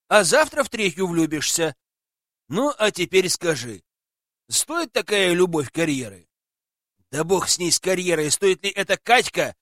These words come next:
того, чтобы невиновный в каторгу пошёл? Подумай.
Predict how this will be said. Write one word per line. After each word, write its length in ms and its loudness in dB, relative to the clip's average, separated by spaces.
того, 440 6
чтобы 340 0
невиновный 680 0
в 80 -6
каторгу 520 0
пошёл? 460 -6
Подумай. 520 -6